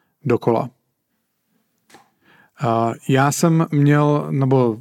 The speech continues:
neměl v plánu, ale kontaktoval jsem Láďu Šmída, který, viděl jsem na Twitteru, že samozřejmě celý turnaj sleduje, je v Kanadě, a, takže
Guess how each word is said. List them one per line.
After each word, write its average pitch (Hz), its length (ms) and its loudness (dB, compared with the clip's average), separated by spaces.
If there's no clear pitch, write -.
neměl 123 460 0
v - 80 -14
plánu, 131 440 2
ale 120 460 0
kontaktoval 131 460 -2
jsem 123 160 -4
Láďu 127 240 0
Šmída, 135 380 0
který, 127 240 0
viděl 120 180 2
jsem 127 140 -4
na 113 80 0
Twitteru, 120 280 -4
že 120 80 0
samozřejmě 117 440 -2
celý 113 220 0
turnaj 110 340 -4
sleduje, 131 640 2
je 123 200 0
v - 80 -8
Kanadě, 123 500 2
a, 113 300 0
takže 123 420 0